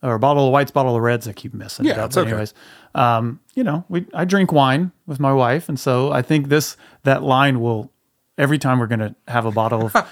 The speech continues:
Speaker 1: uh, wine, we'll say, "A bottle of whites or a bottle
Speaker 2: That's
Speaker 1: of reds,
Speaker 2: cool.
Speaker 1: depending on your appetites," or
Speaker 2: Yeah.
Speaker 1: "Why
Speaker 2: Aw,
Speaker 1: not a, a
Speaker 2: that's
Speaker 1: bottle
Speaker 2: awesome.
Speaker 1: of rosé instead?" or whatever, you know. So um, I, I, I hate to say maybe the, the line with wine, I, uh,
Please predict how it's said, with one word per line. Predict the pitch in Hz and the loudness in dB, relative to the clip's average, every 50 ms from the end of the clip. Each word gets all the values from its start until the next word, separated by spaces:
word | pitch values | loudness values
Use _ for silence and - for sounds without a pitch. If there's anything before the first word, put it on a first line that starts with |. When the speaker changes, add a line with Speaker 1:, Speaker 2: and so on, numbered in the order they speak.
| 247 220 - - | 0 0 2 2
Speaker 1:
uh, | 240 - - - - - - - 160 160 160 - - 165 170 175 | 2 2 4 2 2 2 2 2 2 2 0 -4 -6 -8 -6 0
wine, | 165 151 180 185 180 160 | 2 4 4 4 4 4
we'll | 147 139 | 2 2
say, | 131 - 135 127 127 123 123 | 2 2 2 2 4 2 2
"A | 117 | 2
bottle | 120 127 120 120 120 | 2 2 2 2 0
of | 117 | 2
whites | 123 185 254 254 - - | 2 0 0 -2 -6 -4
or | 143 135 | -2 -2
a | 139 | -2
bottle | 147 160 202 208 | -2 0 0 2
Speaker 2:
That's | 220 214 175 | 2 2 4
Speaker 1:
of | 190 | 4
reds, | 214 247 269 247 | 4 4 4 4
Speaker 2:
cool. | 208 185 175 160 147 127 117 110 | 4 4 4 4 2 2 2 2
Speaker 1:
depending | 202 202 202 202 208 | 2 2 2 2 2
on | 202 208 | 2 2
your | 208 208 | 2 0
appetites," | 220 262 - 247 208 - 147 123 113 110 110 - - - | 0 0 0 -4 -2 2 2 2 2 0 -6 -8 -6 -2
or | |
Speaker 2:
Yeah. | - 117 113 110 | 0 0 0 0
Speaker 1:
"Why | - 180 180 165 160 156 170 185 | 2 4 4 6 6 6 6 6
Speaker 2:
Aw, | 185 | 6
Speaker 1:
not | 185 185 185 185 185 | 6 4 4 4 4
a, | 180 | 4
a | 180 | 4
Speaker 2:
that's | 180 175 175 175 165 160 | 6 4 4 2 4 4
Speaker 1:
bottle | 147 143 - 185 180 180 | 4 6 6 6 4 4
Speaker 2:
awesome. | 175 170 | 2 2
Speaker 1:
of | 175 | 2
rosé | 185 180 175 160 175 175 180 180 180 160 | 2 2 2 2 2 2 2 2 0 0
instead?" | 139 135 127 - - 143 131 120 113 107 107 104 | 0 -2 -2 -4 -2 0 0 2 2 0 -2 -4
or | 104 - | -6 -6
whatever, | 113 113 110 110 - 127 | -6 -4 -6 -6 -6 -8
you | 131 151 143 | -4 -2 0
know. | 131 117 117 | 0 0 0
So | 110 - - 117 113 110 107 - - - - - - - _ - - | -2 -2 0 0 0 0 -2 -6 -14 -20 -20 -20 -20 -20 _ -6 -2
um, | - 123 117 117 113 113 113 113 113 120 | 0 2 2 2 2 2 0 0 -2 -4
I, | - 120 135 139 131 131 139 147 - 135 135 143 | -4 -2 -2 0 2 0 0 0 0 -4 -4 -4
I, | - _ _ - | -6 _ _ -8
I | 156 135 123 127 | -4 -2 0 0
hate | 139 139 139 | 0 0 -2
to | 139 | -2
say | - - 139 | -2 0 2
maybe | 131 131 135 131 135 127 120 | 2 4 4 4 4 2 2
the, | 117 117 113 117 117 | 2 0 -2 -2 -2
the | 123 120 | -4 -4
line | 123 127 131 143 147 143 | -2 -2 0 0 0 0
with | 131 117 117 | -2 -2 -4
wine, | 104 107 113 113 113 113 110 107 | -4 -4 -2 -2 -2 -4 -4 -6
I, | 101 101 104 101 | -6 -6 -6 -6
uh, | 104 104 101 98 | -8 -8 -10 -10